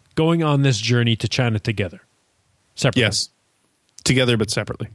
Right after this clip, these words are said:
Speaker 1: T-, together, but separately. And we're
Speaker 2: Yeah.
Speaker 1: playing the pal version, which, uh, we'll
Speaker 2: Mm-hmm.
Speaker 1: talk about on next episode, I guess.
Speaker 2: But yeah, you gotta, I mean, as far as a buyer's guide goes, you gotta play Shenmue.
Speaker 1: You have
Speaker 2: You gotta
Speaker 1: to.
Speaker 2: play it.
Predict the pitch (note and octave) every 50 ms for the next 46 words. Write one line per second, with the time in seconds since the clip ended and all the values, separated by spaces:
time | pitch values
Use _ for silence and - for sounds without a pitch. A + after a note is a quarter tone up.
0 | - _ _ - - - - - - C#3+ - - - - G#2 B2 A#2 B2 A#2+ A#2+
1 | G#2+ A#2 - - C#3 B2+ - C3 B2+ C3 C3+ C3+ B2+ B2+ B2 D#3 D3 C3+ C#3+ D3
2 | D3 D3 C3+ B2+ B2 - - - C3 B2 B2+ B2+ B2 A2 B2+ A#2+ A#2+ A2 G2+ A#2
3 | A#2 A2 A2 A2 G#2+ A2 - - C3 A#2 A2+ G#2+ - - - A2+ A2 G#2+ G#2 A#2
4 | G#2+ G#2+ - A#2 A2 G2+ - G#2+ A2 G#2 G2+ G2+ G2+ G2+ G2+ G2+ G2+ F#2+ F#2+ -
5 | - A2 - G#2+ G2 G2 F2+ F2+ F2+ E2+ F2+ E2+ - - - - _ _ _ _
6 | _ _ _ _ _ - - - D#3 D3 B2+ B2 B2 B2+ D3+ D3 C#3 C#3 C3+ C3
7 | B2+ A2+ B2+ C3 B2+ B2 B2 B2 B2 A#2+ - - D3+ C#3+ C#3 B2+ A#2+ G#2+ G#2+ A2+
8 | A2+ A#2 A2+ G#2+ A#2 A#2 A2+ A2 G#2+ G#2+ A2+ A2 A2 A2+ G#2+ A2 A2+ - - -
9 | _ - C3+ C3+ B2 A2 - - A2+ G2+ - - G2+ G2 F#2+ F#2+ F#2+ F#2+ F#2+ F#2
10 | - - - - - - - - - - - - - - E3 G#3 A3+ C3 C3+ B2+
11 | C#3+ C#3+ D3 B2+ - -